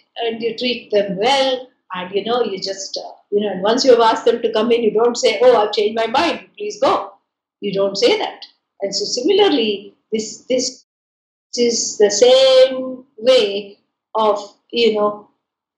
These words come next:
inviting a revered guest into the home is, is, is to be followed with regard to inviting the message of the Upanishad into the heart.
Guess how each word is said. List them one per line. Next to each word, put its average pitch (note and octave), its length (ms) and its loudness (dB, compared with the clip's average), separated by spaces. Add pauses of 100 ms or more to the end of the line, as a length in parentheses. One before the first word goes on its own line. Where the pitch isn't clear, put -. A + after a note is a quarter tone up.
inviting A#3+ 840 0
a G#3 140 -4
revered B3+ 720 0
guest - 680 -4 (220)
into A#3 300 -4
the G#3 120 0
home A3 580 2 (360)
is, - 560 2
is, - 440 -6
is A3+ 220 0
to A#3+ 120 2
be A3 160 -2
followed B3 540 2 (360)
with A3+ 180 -4
regard A3 500 2
to G#3 180 -2
inviting B3+ 720 0
the G#3 160 -8
message - 760 -4
of - 200 -4
the - 60 -2
Upanishad G#3+ 680 -2 (460)
into G#3+ 360 0
the G3 140 0
heart. F#3 420 -4